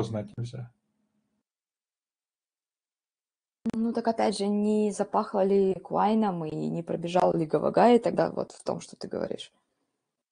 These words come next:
Speaker 1: А в каком смысле?
Speaker 2: Ну, в смысле, опять же, что, м, барон же там говорит, что помимо этих вот, э, сепаратистов и унификационистов есть еще как бы Куайн в третью степень, ш-, в третью степь,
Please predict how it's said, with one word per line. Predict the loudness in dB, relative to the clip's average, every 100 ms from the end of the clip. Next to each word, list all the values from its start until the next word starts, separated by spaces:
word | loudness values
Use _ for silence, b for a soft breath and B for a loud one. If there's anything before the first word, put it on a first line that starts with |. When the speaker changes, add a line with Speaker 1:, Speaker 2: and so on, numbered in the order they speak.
| _ _ _ _ _ _ _ _ _ _ _ _ _ _
Speaker 1:
А | -8
в | -8
каком | -10 -6 -4
смысле? | -4 -4 -6 -8 -12 -14 _ _ _ _ _ _ _ _ _ _ 0
Speaker 2:
Ну, |
в | 2
смысле, | 4 4 6 6
опять | 8 8
же, | 6
что, | 2
м, | 2 4 2 -2 -4 -6 -8 -8 -8 -8 -8 -8 -8 4
барон | 6 6
же | 4
там | 2 4
говорит, | 4 6
что | 4
помимо | 4 4 4 0
этих | -2 -6 -10
вот, | -14 -16 -18 -18
э, | -16 -16 -16 -20 _ _ _ B B B B
сепаратистов | -10 2 2 4 2 2 0
и |
унификационистов | -2 -2 -6 0 2 4 4 2 2
есть | 0 0
еще | -4 -2
как | -2 -2
бы | -2
Куайн | 2 4 4
в | -4
третью | 0 0 0 -2 -2 0 -2 -2 -4 -4 -8
степень, | 2 2 4 0
ш-, | 0 -10
в | -8
третью | -4 -4 -4
степь, | 0 0